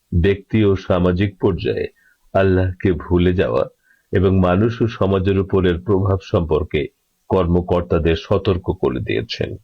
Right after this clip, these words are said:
ইরানের সর্বোচ্চ নেতা উপনিবেশবাদী তৎপরতা, জাতিগুলোর সম্পদ লুট, ব্যাপক গণহত্যা, নারী অধিকার ও মানবাধিকার সম্পর্কে মিথ্যা নানা দাবি এবং বিভিন্ন বিষয়ে দ্বিমুখী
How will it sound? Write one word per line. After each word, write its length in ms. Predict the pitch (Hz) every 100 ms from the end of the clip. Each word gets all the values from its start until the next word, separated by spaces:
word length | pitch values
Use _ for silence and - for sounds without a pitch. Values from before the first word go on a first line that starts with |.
| _ _
ইরানের 280 | 117 104 107
সর্বোচ্চ 520 | - 107 98 107 -
নেতা 460 | 101 92 92 110 113
উপনিবেশবাদী 1200 | - 110 95 107 101 95 95 - 90 87 85 90
তৎপরতা, 680 | 82 82 - 92 65 - 110 254 _ _ _ 92
জাতিগুলোর 640 | 90 101 - 113 107 104
সম্পদ 680 | 98 - 98 95 98 95 - -
লুট, 480 | 85 87 92 110 - - _ _ _ _
ব্যাপক 380 | 82 95 95 107
গণহত্যা, 800 | 85 90 90 101 95 113 - 123
নারী 320 | 107 87 90
অধিকার 500 | 90 90 95 101 95
ও 60 | 90
মানবাধিকার 720 | 82 87 82 90 90 87 98
সম্পর্কে 680 | - 101 104 208 - - - _ _
মিথ্যা 420 | 90 95 92 -
নানা 300 | 92 85 80
দাবি 500 | 73 73 71 90 151 - _
এবং 280 | 98 101 92
বিভিন্ন 380 | 104 113 117
বিষয়ে 440 | 110 110 - 110 98
দ্বিমুখী 680 | 82 90 110 117 - -